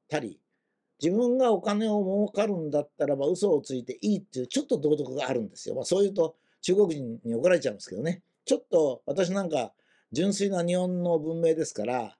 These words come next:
日本の道徳ですから、ちょっとその、それを感じますね。え、なんか中国人が嘘つくと、「あー、やばい、ダメだな」と思ったら、「いや、実は何が悪いんですか？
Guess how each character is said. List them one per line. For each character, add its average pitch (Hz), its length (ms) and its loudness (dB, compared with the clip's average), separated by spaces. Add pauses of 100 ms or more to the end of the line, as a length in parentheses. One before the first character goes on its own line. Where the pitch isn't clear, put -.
日 139 100 0
本 170 100 0
の 165 100 0
道 160 200 2
徳 117 160 -8
で 104 80 -6
す - 120 -14
か 123 120 -4
ら、 110 180 -6 (320)
ち - 80 0
ょ - 40 4
っ - 40 -10
と 254 120 -2
そ 180 160 0
の、 165 280 0
そ 170 100 0
れ 175 80 2
を 170 100 6
感 170 200 -4
じ 170 80 0
ま 190 120 0
す - 120 -10
ね。 226 220 0 (1200)
え、 151 120 0
な 214 140 2
ん 214 40 0
か 165 280 4
中 185 160 2
国 175 180 2
人 143 120 -2
が 143 60 0
嘘 151 180 2
つ - 80 -8
く - 80 -16
と、 - 280 -6 (400)
「あ - 60 -10
ー、 117 40 -4 (320)
や 117 80 0
ば 117 140 -2
い、 101 40 -12
ダ 110 180 -4
メ 135 100 -4
だ 160 160 -2
な」 156 200 -2
と 131 160 2
思 156 120 0
っ 151 60 -12
た 147 140 -2
ら、 156 320 2 (380)
「い - 60 -2
や、 156 60 0
実 175 220 -2
は 165 280 4 (580)
何 269 240 2
が 180 80 6
悪 151 140 4
い - 20 -2
ん 135 40 -4
で 117 80 -6
す - 80 -12
か？ 147 200 -2